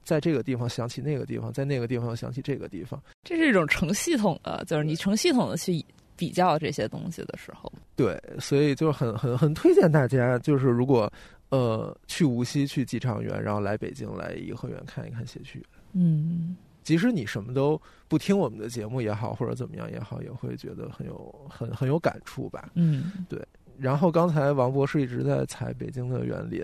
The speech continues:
Speaker 2: 哦，我没有。
Speaker 1: 然后接下来，那我们就要展开一个 battle，<laughs> 也不能说 battle，
Speaker 2: battle。
Speaker 1: 就是，就是，对吧？你觉得北京这个太，太野，不是太野，
Speaker 2: 我没有觉得它太野。
Speaker 1: 太，太大。
Speaker 2: 哎，就是，其实就是挺北京的那种感觉，就，就像北京的长安街一样的那种感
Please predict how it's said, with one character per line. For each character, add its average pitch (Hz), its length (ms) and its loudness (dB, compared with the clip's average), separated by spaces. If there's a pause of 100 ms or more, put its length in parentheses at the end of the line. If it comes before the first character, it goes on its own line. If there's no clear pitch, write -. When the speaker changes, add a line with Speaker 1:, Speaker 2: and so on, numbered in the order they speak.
Speaker 2:
哦， 196 80 6
我 180 120 8
没 147 140 2
有。 160 140 6
Speaker 1:
然 131 180 6
后 160 120 8
接 196 200 12
下 185 160 10
来， 127 160 8
那 156 180 6
我 131 80 4
们 110 100 -6
就 135 80 2
要 143 160 6
展 117 220 0
开 139 180 0
一 160 40 0
个 160 120 0
battle， 143 460 2 (120)
<laughs> - 180 -16
也 123 100 2
不 131 60 4
能 131 120 8
说 208 160 8
battle， 175 260 8
Speaker 2:
battle。 233 240 6
Speaker 1:
就 202 120 8
是， 180 160 8 (460)
就 285 120 6
是， 202 160 6 (120)
对 214 100 8
吧？ 196 80 8
你 165 220 4
觉 156 180 6
得 285 160 2
北 131 160 -4
京 165 160 0
这 233 100 4
个 214 80 4
太， 208 360 -2 (120)
太 220 220 2
野， 147 240 4 (380)
不 156 40 2
是 202 80 2
太 214 140 2
野， 143 160 2
Speaker 2:
我 175 80 6
没 170 80 8
有 185 160 8
觉 190 140 4
得 180 200 4
它 175 60 0
太 185 140 2
野。 165 60 6
Speaker 1:
太， 180 60 6
太 - 60 2
大。 208 260 2 (540)
Speaker 2:
哎， 233 120 -2
就 - 140 -4
是， - 120 -4
其 233 180 0
实 269 80 2
就 269 80 2
是 247 60 6
挺 214 180 2
北 - 200 4
京 208 220 2
的 202 120 6
那 160 120 4
种 165 220 -4
感 - 180 -6 (120)
觉， - 120 -12 (380)
就， 247 160 2
就 269 140 0
像 254 180 4
北 160 140 4
京 196 120 2
的 214 60 2
长 - 320 0
安 196 140 2
街 220 260 4
一 185 60 4
样 170 120 2
的 170 80 2
那 170 140 2
种 175 140 2
感 - 200 -4